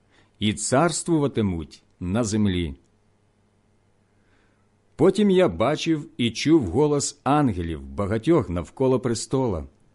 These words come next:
і істот, і старших. І було число їх множини множин і тисячі тисяч. І казали голосом гучним:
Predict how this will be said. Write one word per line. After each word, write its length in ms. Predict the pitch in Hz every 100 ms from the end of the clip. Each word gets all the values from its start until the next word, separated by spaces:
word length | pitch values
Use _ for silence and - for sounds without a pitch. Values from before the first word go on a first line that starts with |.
| _ _ _
і 100 | -
істот, 800 | 160 - 180 - - 143 135 - _ _ _ -
і 120 | 110
старших. 800 | - - 92 - - 73 - _ _ _ _ _ _ _ _ _
І 100 | 110
було 280 | 123 170 220
число 480 | 180 139 - 196 185
їх 420 | 87 82 - _ _
множини 800 | - 104 127 143 104 156 220 202
множин 680 | 190 175 160 117 170 110 69 - _ _
і 140 | 113
тисячі 640 | 107 - 170 180 151 - 127
тисяч. 720 | - 113 120 - 76 - - _ _ _ _ _ _
І 120 | 117
казали 600 | 120 143 117 185 175 120
голосом 680 | 78 73 151 160 143 147 131
гучним: 640 | 104 120 - 120 117 78